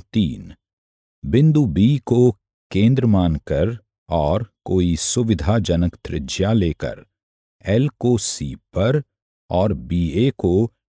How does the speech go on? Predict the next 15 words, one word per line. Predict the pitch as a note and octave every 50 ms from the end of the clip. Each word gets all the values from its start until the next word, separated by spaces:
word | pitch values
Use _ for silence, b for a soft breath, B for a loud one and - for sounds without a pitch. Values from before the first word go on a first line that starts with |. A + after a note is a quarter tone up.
| -
डी | - B1+ F2+ G#2 C3+ D#3 C#3+ - _
पर | - G2+ G2 G2 F#2
प्रतिच्छेद | - _ - F2 - - F2 D#2 - - - - G#2+ A#2 A#2+ G#2+
करता | - - - F2 D#2 - _ - - C2+ A1+ A1 - _ _ _ _ _
यानी | - C2+ B1 B1+ D#2+ A#2+ D3 C3 - _ _ _ _ _
काटता | - F#2 G2+ G2+ - - - _ _ - G#2+ G#2+ G#2+
हुआ | F#2+ - E2 D#2 D#2 D2+ E2 F2+ G2+ G2+ - _ _ _ _ _
एक | - E2 E2 - - _ _ _
चाप | - - - D#2+ E2 F#2 F2+ - _ -
खींचिए। | - F#2 D#2+ C#2+ - - - C#2 C2 - - - _ _ _ _ _ _ _ _ _ _ _ _ _ _ -
आकृति | A2+ B2 A2+ - - - B2 A2+ - B2 B2 A#2
दस | F#2+ D#2 F2+ F#2 - - -
दशमलव | F2 E2 D#2 - - E2 D#2+ D#2 D2 C#2 B1
दो | B1 B1 B1 E2+ F#2 F#2+ G2 G#2 G#2 G2+ - _ _ _ _ _ _
तीन। | A2+ G#2 E2+ C#2+ C2 A1+ -